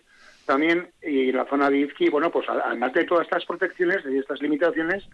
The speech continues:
hay que recordar que también hay una normativa propia del porque-,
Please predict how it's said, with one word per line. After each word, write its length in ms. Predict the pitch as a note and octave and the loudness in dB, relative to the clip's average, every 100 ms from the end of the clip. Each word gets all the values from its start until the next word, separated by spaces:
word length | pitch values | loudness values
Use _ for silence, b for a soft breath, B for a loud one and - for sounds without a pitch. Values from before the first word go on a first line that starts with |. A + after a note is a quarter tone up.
| - - - | -20 -18 -8
hay 80 | - | -4
que 80 | C3 | -2
recordar 320 | C3+ C#3 D3 | 0 2 2
que 80 | C#3+ | 2
también 220 | C3+ C#3 | 2 2
hay 80 | C#3+ | 2
una 120 | D3 | 2
normativa 400 | D3 D3 C#3+ E3 | 0 0 2 2
propia 380 | E3 D#3 G3 D#3 | 2 2 2 2
del 100 | A#2 | 0
porque-, 340 | C3 B2+ C3+ | -4 -2 -4